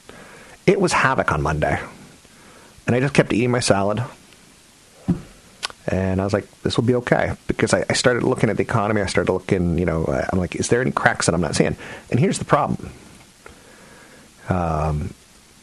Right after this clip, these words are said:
when you see a cockroach, you've got ten cockroaches. So when we see higher unemployment, we may have higher debt, uh, failures. When we see higher unemployment, we, we may have, you know, people who can't pay back their, their mortgages. We may have people who can't pay back their credit cards. We may have people who can't pay back their,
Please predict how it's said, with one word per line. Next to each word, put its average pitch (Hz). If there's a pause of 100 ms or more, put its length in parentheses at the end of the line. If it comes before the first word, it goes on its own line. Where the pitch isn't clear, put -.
(100)
when 110
you 110
see 196
a -
cockroach, 98
you've 98
got -
ten 107
cockroaches. - (200)
So 117
when 113
we 110
see -
higher 113
unemployment, 92
we 110
may 123
have 98 (460)
higher 92
debt, 98 (320)
uh, 82
failures. 73 (880)
When 104
we 107
see 151
higher 120
unemployment, 95
we, 95
we 101
may 95
have, 95
you 98
know, 87
people 107
who 98
can't -
pay 92
back 82
their, 87
their 95
mortgages. 101
We 92
may 98
have 90
people 98
who 85
can't -
pay 87
back -
their -
credit -
cards. -
We 90
may 90
have 87
people -
who -
can't -
pay 92
back 82
their, 85